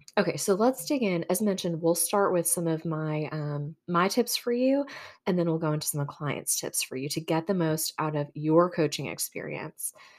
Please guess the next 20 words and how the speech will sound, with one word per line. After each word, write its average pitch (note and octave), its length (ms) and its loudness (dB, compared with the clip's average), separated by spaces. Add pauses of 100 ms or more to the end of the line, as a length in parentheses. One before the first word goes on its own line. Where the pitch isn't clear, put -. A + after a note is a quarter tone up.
(220)
or F3 120 4
development C#3 420 0
in D3 60 -10
general. C#3+ 420 -10 (380)
<clears throat> - 20 0 (300)
Okay, F#3 200 4
so - 200 2
first C4+ 340 2
and C#4+ 160 -2
foremost, E3 560 0
we'll, E3 180 2
we'll E3+ 140 2
dig E3 160 2
into D#3+ 160 -2
some D#3 240 -4
that C#3 80 -2
I C3 80 4
have - 220 -6
for - 100 -12
you. - 180 -4